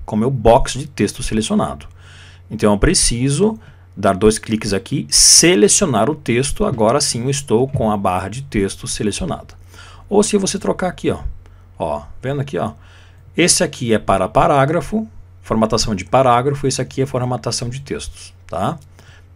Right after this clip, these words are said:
Tem diferença? Tem diferença. Tem muita diferença. Então, primeiro, primeiramente, vamos aqui à configuração do texto. Então, aqui nós temos o tipo de fonte,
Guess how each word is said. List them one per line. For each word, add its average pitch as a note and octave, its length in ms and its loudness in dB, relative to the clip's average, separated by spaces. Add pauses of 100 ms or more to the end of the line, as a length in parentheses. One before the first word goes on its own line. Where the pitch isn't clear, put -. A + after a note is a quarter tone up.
(220)
Tem E3+ 140 0
diferença? A2 580 -2 (140)
Tem D2 220 -14
diferença. - 640 -4 (560)
Tem E2 120 -14
muita A#2 300 -6
diferença. A#2 580 -8 (540)
Então, E3+ 140 -2
primeiro, F3+ 420 0
primeiramente, C3+ 500 0
vamos B2+ 220 -2
aqui A2+ 380 -4
à A2+ 300 0
configuração A2 880 -2
do A#2+ 140 -4
texto. - 420 -10
Então, - 140 -6
aqui D#3 120 -8
nós C#3 140 -2
temos G#2 260 -4
o G2 60 -8
tipo - 280 -8
de F#2 80 -4
fonte, D#3 560 0